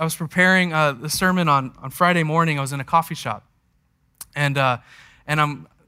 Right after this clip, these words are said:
I'm, I'm kinda eavesdropping over conversations 'cause that's what you do in a coffee shop. And, uh,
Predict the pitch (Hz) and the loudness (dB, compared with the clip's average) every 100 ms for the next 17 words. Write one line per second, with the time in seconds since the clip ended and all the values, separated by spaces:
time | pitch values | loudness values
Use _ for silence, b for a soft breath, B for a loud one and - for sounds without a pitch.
0 | _ 131 135 139 131 - 156 123 143 131 | _ -12 -8 -8 -10 -8 -8 -4 -4 0
1 | 139 135 143 135 127 143 131 113 135 127 | 2 2 -2 -8 -8 -6 -6 -6 -6 -6
2 | 135 131 - 120 - - 123 135 120 127 | -10 -12 -12 -12 -12 -12 -12 -12 -10 -8
3 | 135 131 - 127 131 - 131 123 B B | -8 -6 -4 -6 -6 -4 -4 -4 B B
4 | B B B - 151 151 151 151 139 123 | B B B -2 0 2 4 4 4 0